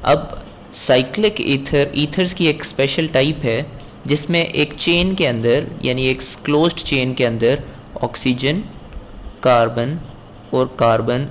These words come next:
यूं करके लगे हुए होते हैं। ठीक है, इसको हम ऐसे compounds जिनके अंदर इस तरह का structure आ रहा हो, ऐसे compounds को हम epoxides बोलते हैं। ठीक है, ये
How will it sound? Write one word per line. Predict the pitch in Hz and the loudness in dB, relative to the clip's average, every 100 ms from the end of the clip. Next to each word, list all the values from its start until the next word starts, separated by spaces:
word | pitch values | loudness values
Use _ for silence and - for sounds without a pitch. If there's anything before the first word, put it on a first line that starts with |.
| - | -6
यूं | 123 139 | -2 -2
करके | 139 127 - | 0 0 0
लगे | 110 104 | -4 -2
हुए | 110 113 | -2 -2
होते | 113 - | -4 -8
हैं। | 123 - - | -10 -10 -8
ठीक | 139 | -4
है, | 190 - - - - | -4 -6 -16 -18 -6
इसको | - - - 175 165 - - - | -6 -4 2 4 4 -2 -12 -2
हम | 135 135 160 - - - | 0 0 -4 -10 -16 0
ऐसे | 139 - | 0 2
compounds | - 147 139 139 143 | 0 0 2 0 0
जिनके | 139 139 | -2 0
अंदर | 143 151 | 0 0
इस | 165 - | -2 -2
तरह | 170 | 0
का | 156 | 0
structure | - 127 - 135 | -2 -6 -2 2
आ | 123 123 | 4 4
रहा | 123 | 2
हो, | 127 | 0
ऐसे | 127 123 135 | -2 -2 -4
compounds | 131 127 123 127 | -4 -4 -4 -4
को | - | -4
हम | 135 160 - - - - - | -4 -6 -12 -20 -20 -10 -4
epoxides | 143 - 139 - - 123 120 117 | -2 -2 -4 -4 0 2 0 -2
बोलते | 107 107 - 117 | -4 -4 -4 -8
हैं। | 127 - - - - | -8 -14 -18 -18 -8
ठीक | - - | -6 -4
है, | 185 - - - | -4 -6 -16 -12
ये | - | -2